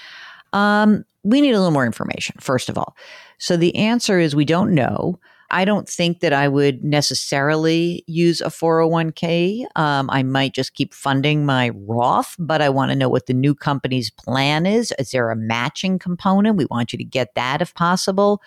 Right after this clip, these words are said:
Well, I think, I think, I think that the Roth is probably invested in C Ds. That's my guess.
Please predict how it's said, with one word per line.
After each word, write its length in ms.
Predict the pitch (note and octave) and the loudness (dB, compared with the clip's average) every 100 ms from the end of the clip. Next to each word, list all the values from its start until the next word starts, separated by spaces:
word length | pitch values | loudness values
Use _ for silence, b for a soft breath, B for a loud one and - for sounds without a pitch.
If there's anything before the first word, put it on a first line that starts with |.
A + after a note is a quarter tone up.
| b b b b - | b b b b -2
Well, 200 | G3 G3+ | 0 2
I 100 | A3+ | 0
think, 220 | C#4 A3 F3+ | 0 0 -2
I 180 | - A#3 | 0 0
think, 220 | A#3 G#3 - _ F3 | 0 -2 -6 _ -2
I 160 | F#3 | -2
think 320 | F#3+ F3+ E3 | 0 -2 0
that 160 | E3 E3 | -2 -2
the 100 | C#3+ | 0
Roth 320 | C#3+ D3 D3 | 0 0 -2
is 100 | B2+ | -6
probably 340 | - B2+ B2+ B2 | -4 -2 2 2
invested 400 | A#2 A#2+ - A#2+ | 2 0 0 -2
in 100 | A#2+ | -2
C 200 | - A#2 | -2 -4
Ds. 400 | A#2 A#2+ - - _ - | -2 -2 -4 -8 _ -6
That's 200 | B2 A#2+ | -4 -2
my 120 | A2+ | -4
guess. 480 | - D#2+ - - | -2 -2 -2 -6